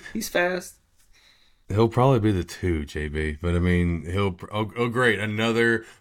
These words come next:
Speaker 2: playmaker goes to Atlanta to not be utilized properly.
Speaker 1: I mean,
Speaker 2: Wonderful.
Speaker 1: we're gonna have to throw it to somebody, though.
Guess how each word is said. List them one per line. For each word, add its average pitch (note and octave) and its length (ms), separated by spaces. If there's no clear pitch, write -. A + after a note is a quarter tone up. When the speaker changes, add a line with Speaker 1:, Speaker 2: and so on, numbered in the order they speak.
Speaker 2:
playmaker G#2+ 580
goes G2+ 240
to G#2+ 140
Atlanta G2 460
to G2 160
not F#2+ 380
be G2 100
utilized E2+ 640
properly. D#2 520
Speaker 1:
I D#3+ 80
mean, D#3 200
Speaker 2:
Wonderful. D#2+ 600
Speaker 1:
we're - 100
gonna - 100
have D#3 120
to B2 60
throw D3 260
it G#2+ 60
to - 60
somebody, A#2+ 460
though. B2 240